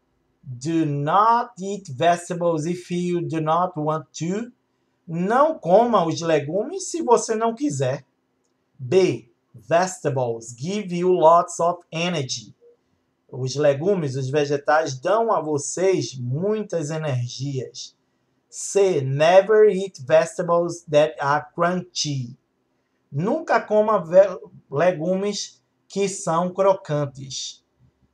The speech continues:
Letra D. Only green foods are vegetables. Qual a resposta correta? Marca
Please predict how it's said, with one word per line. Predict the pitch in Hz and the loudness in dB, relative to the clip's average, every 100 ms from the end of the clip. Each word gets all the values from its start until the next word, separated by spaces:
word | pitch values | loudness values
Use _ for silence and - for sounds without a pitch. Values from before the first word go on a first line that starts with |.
| - | -6
Letra | 151 196 214 196 | -2 0 4 2
D. | 160 156 143 | 4 -2 -2
Only | 185 190 226 233 240 | 4 6 6 2 -2
green | 147 185 214 240 | -2 0 2 0
foods | 233 - 185 175 156 160 | -4 -4 -2 -2 -4 -4
are | 151 147 | -2 -2
vegetables. | 123 151 143 - 135 110 - - - - _ _ _ _ - | 0 0 0 -4 -10 -10 -12 -14 -20 -20 _ _ _ _ -2
Qual | 143 147 170 175 | 4 4 4 2
a | |
resposta | 165 156 - - 156 - 151 | -2 -6 -8 -2 -2 -2 -8
correta? | 156 143 131 143 151 | -4 -2 0 -2 -2
Marca | 139 147 151 | -2 -2 -4